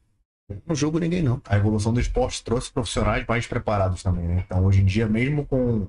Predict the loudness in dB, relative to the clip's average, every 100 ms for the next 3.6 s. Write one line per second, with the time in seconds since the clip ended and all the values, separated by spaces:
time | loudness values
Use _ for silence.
0 | -10 _ _ _ _ _ -4 -2 0 0
1 | 2 2 0 0 2 2 2 2 0 -4
2 | -2 0 2 2 2 2 2 2 2 0
3 | -2 -4 -2 -2 -2